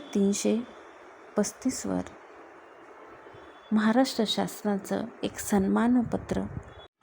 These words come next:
श्री वसंतराव दादा बंडोजी पाटील यांना त्यांनी भारतीय स्वातंत्र्य संग्रामात केलेल्या कामगिरीच्या प्रित्यर्थ हे सन्मानपत्र देण्यात आलेलं आहे.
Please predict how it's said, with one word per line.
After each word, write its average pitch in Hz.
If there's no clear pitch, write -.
श्री -
वसंतराव 247
दादा 180
बंडोजी 180
पाटील 180
यांना 196
त्यांनी 208
भारतीय 190
स्वातंत्र्य 185
संग्रामात 208
केलेल्या 175
कामगिरीच्या 226
प्रित्यर्थ 226
हे 214
सन्मानपत्र 208
देण्यात 180
आलेलं 180
आहे. 175